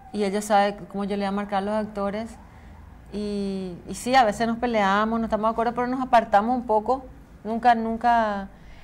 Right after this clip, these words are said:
Y sabes lo que, lo lindo que tiene trabajar juntos. Yo me, con Juanca somos dos grandes inseguros. El director co-, es un inseguro, esa es la verdad. Tiene que demostrar seguridad, nunca inseguridad, al, porque todo te preguntan a vos.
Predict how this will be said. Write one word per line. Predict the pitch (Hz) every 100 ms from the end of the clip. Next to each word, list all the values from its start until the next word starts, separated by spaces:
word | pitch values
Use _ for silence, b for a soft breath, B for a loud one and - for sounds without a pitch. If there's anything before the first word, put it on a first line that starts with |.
| B
Y | 233
sabes | 262 240
lo | 277
que, | 285 277
lo | 226
lindo | 233 233 254
que | 277
tiene | 233 226
trabajar | 226 233 233 220 214
juntos. | 202 196
Yo | 202
me, | 208 196 - - - -
con | 208
Juanca | 208 220 262
somos | 254 247
dos | 247 277
grandes | 247 214 240
inseguros. | 262 269 269 196 180 160 160 - -
El |
director | 202 220 220 220
co-, | 277
es | 254
un | 247 233 196 - - -
inseguro, | 202 214 214 196 208 208 160 B B B B B -
esa | 226
es | 233
la | 247
verdad. | 226 180 160 B B -
Tiene | 196 208
que |
demostrar | 240 247 - 220 214
seguridad, | 285 285 269 196 165 - - - 190
nunca | 226 247 240 269
inseguridad, | 233 254 254 233 196 196 190
al, | 190 180 180 - B B B B
porque | - 240
todo | 269 302
te | 320
preguntan | 294 240 226 233
a | 185
vos. | 160